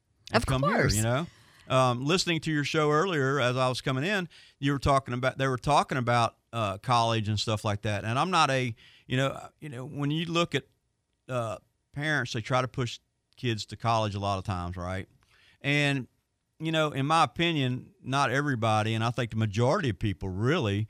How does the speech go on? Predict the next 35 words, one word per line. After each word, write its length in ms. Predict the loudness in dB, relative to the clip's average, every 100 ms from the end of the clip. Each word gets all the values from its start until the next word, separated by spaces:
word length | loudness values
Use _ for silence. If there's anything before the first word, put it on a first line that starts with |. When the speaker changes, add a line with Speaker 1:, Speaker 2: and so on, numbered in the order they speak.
| -8 _ -2
Speaker 1:
aren't 320 | 0 0 -2
made 260 | -4 -4 -6
for 120 | -6
college, 640 | 0 2 2 -2 -12 -18 -18
in 120 | -6 0
my 180 | 2
opinion. 420 | 2 0 -6 -6 -6
You 100 | -2
know, 240 | 0 -2 -4 -14 -4
I 120 | 0
wasn't 320 | 2 2 0
made 200 | 0 -2
for 100 | -4
college. 400 | -6 -4 -2 -2
I 120 | -2
just, 160 | -4 -8 -4
first 240 | -2 -2
of 80 | 0
all, 140 | 2 2
I 20 |
could, 280 | 0 -4 -4
we 140 | -8
couldn't 260 | -4 -4 -4
afford 340 | -4 -2 0
it, 140 | -2 -4
you 140 | -6
know. 160 | -4 -2
Second 400 | -2 -2 -2 -2
of 80 | -2
all, 340 | 0 0 -2 -8 -20 _ -4
uh, 300 | 0 0 -2 -8 _ -8
I'm 180 | -4
not 220 | 0 0 0
that 160 | -2 0
great, 340 | 0 0 -4